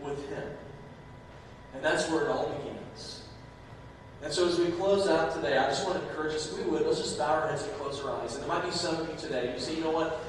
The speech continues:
I, I'd like to be a part of Jesus' community." And where you're seated, you can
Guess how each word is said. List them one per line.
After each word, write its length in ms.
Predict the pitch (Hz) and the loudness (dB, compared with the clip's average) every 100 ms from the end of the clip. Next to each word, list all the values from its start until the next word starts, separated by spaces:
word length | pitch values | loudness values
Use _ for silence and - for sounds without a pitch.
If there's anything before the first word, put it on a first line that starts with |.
| - | -2
I, 120 | 165 | 0
I'd 340 | - - - | 4 4 4
like 220 | - - 143 | 4 2 -2
to 60 | |
be 80 | 151 | -6
a 200 | - 151 | -6 -4
part 360 | 143 135 - - - - - - - - - - - - | -2 0 -2 -6 -8 -12 -14 -16 -16 -16 -16 -16 -14 -10
of 200 | 143 - | -8 -6
Jesus' 600 | 151 160 - - - - | -4 -2 -2 -4 -4 -6
community." 420 | - - - - - - - - - - - - - - - - - - - - - - - - | -8 -10 -12 -12 -14 -14 -16 -16 -14 -14 -14 -14 -14 -14 -16 -16 -16 -16 -16 -16 -16 -18 -18 -12
And 100 | 143 | -4
where 120 | 151 175 | 2 2
you're 180 | 202 | 2
seated, 440 | - 170 160 156 156 | 0 0 0 0 -2
you 160 | 156 | -4
can 180 | 151 160 | -4 -6